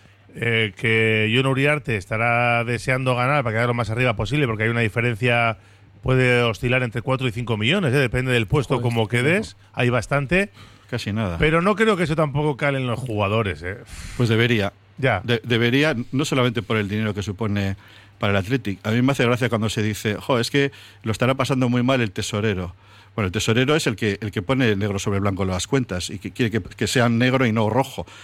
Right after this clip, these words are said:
Speaker 3: Pero es que el dinero es de los socios, o sea, es del club. O sea, hay que decir que, que el que tengamos tres, cuatro millones más no es un tema, eh, de-, del contable, es de todos. Entonces, no es lo mismo estar el octavo que estar el quince.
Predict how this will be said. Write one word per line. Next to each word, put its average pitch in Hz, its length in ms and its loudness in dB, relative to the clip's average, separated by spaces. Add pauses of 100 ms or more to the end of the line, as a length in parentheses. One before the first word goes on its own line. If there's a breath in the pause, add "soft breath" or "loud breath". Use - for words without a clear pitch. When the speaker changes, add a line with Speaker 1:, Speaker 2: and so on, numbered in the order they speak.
(140 loud breath)
Speaker 3:
Pero 104 140 0
es - 80 -2
que 131 60 0
el 113 60 2
dinero 113 280 2
es 139 60 2
de 143 60 2
los 104 120 0
socios, 101 400 -4
o - 40 0
sea, 98 80 0
es 120 80 -2
del 110 160 -4
club. 151 260 0
O 101 60 -4
sea, 117 100 -2
hay 101 60 0
que 113 80 0
decir 123 120 -2
que, 120 180 0 (220 loud breath)
que 120 80 -2
el 95 80 -2
que 107 100 -2
tengamos 117 400 2
tres, 127 160 -2
cuatro 120 280 0
millones 120 320 2
más 143 280 0 (300 loud breath)
no 127 220 2
es 110 200 0
un 104 140 -4
tema, 95 440 -2
eh, 95 240 -6
de-, 104 120 -8
del 104 180 -4
contable, 104 440 0
es 110 60 0
de 113 100 0
todos. 92 420 -4 (320 loud breath)
Entonces, 117 420 2
no 107 260 0
es 127 80 0
lo 127 120 2
mismo 123 240 0
estar 113 240 -2
el 113 160 2
octavo 143 500 -2 (420 soft breath)
que - 60 -10
estar 151 180 -2
el 92 120 0
quince. 90 420 -6